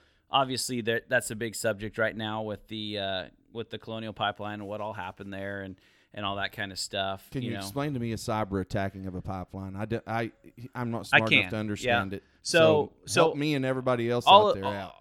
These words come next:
Speaker 1: well, and I don't know the ins and outs of the pipeline business, uh,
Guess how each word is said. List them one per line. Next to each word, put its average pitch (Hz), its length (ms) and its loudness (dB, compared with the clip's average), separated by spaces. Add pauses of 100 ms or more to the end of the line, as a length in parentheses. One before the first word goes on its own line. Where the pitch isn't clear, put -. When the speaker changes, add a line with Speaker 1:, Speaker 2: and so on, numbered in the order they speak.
(120)
Speaker 1:
well, 180 300 2
and 170 140 4
I 190 100 10
don't 151 180 2
know 143 100 0
the 131 160 -4
ins 123 160 -10
and 117 80 -8
outs 120 240 -6
of 104 140 -10
the 104 100 -6
pipeline 107 480 -2
business, 98 460 -10
uh, 76 260 -8